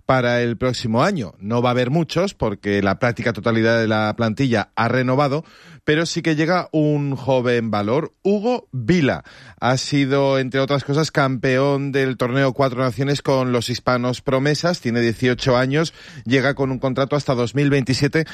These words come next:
con la posibilidad de renovar todavía uno más. Eh, eso en cuanto a los jóvenes. Y nos vamos al otro lado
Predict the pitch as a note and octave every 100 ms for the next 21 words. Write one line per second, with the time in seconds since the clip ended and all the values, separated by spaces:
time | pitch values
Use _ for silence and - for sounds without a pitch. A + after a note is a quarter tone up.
0 | - C#3+ - B2+ B2 B2 A2+ B2+ A2 A#2+
1 | B2+ C3 A#2+ A#2+ A2+ A#2+ B2 A2+ A#2+ -
2 | _ D3+ B2+ A2+ F#2+ F2 - - - -
3 | - - B2+ B2 B2 - D#3+ G#3+ G3 -
4 | D3+ C#3 C#3 B2+ B2 A#2 - C#3 G2 F2
5 | - - _ D3+ C#3+ B2+ C#3+ D#3 D#3 C#3+
6 | C#3+ C#3+ C#3 D3+ E3+ G2+